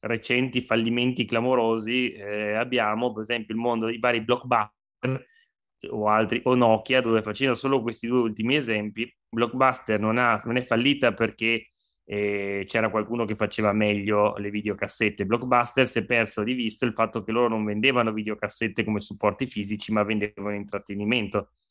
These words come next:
piuttosto che Nokia c'aveva anche nella mission Connect the People, però si è dimenticata che il tema non era vendere i cellulari fatti in un certo modo, ma era trovare dei modi miglio-, per-, migliori possibili per far comunicare le persone. Quindi secondo me alla fine di tutta questa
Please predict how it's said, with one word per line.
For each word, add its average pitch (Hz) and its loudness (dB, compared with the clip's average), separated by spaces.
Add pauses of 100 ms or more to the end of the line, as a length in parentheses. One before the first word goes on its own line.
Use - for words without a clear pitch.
(140)
piuttosto - 0
che 135 -2
Nokia 113 2
c'aveva 107 2
anche 113 0
nella 110 0
mission 113 -4
Connect 113 -2
the 151 -2
People, 113 0
però 110 2
si 104 -4
è - -4
dimenticata 104 -2
che 101 -4
il 95 -6
tema 104 0
non 101 -2
era 113 2
vendere 104 0
i 101 -8
cellulari 104 -2 (280)
fatti - 0
in 104 0
un 95 0
certo 104 -2
modo, 107 2
ma 107 0
era 104 2
trovare 107 2
dei 113 0
modi 113 2
miglio-, 117 -4
per-, 113 -12
migliori 123 4
possibili 113 -2
per 104 -4
far 101 -2
comunicare 98 -8
le 92 -8
persone. - -16
Quindi 143 2
secondo 143 2
me 143 4
alla 117 4
fine 151 0
di 117 0
tutta 139 -4
questa 113 0